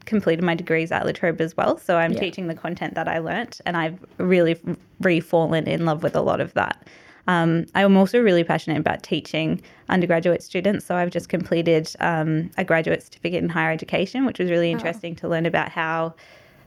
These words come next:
Speaker 1: we can, um, I guess, teach people better. <laughs> So, yeah, you know, we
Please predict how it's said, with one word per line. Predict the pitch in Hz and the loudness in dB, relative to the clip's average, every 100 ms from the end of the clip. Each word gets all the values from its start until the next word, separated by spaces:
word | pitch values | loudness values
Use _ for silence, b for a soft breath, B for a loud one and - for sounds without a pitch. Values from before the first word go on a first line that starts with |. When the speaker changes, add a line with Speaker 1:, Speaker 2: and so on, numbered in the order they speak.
| B | B
Speaker 1:
we | - 190 | -2 -2
can, | - 202 190 185 180 - - | 0 0 0 -2 -4 -8 -4
um, | 190 180 175 175 185 - | -2 0 -2 -4 -6 -6
I | 190 | -4
guess, | 170 165 - - | -4 -4 -8 -8
teach | - 330 - | -4 -4 -2
people | 202 185 | -2 -2
better. | 170 156 175 | 0 2 0
<laughs> | |
So, | - 320 | -2 2
yeah, | 269 208 226 208 | 4 4 2 0
you | 208 196 | 0 -2
know, | 175 | -2
we | 185 | -2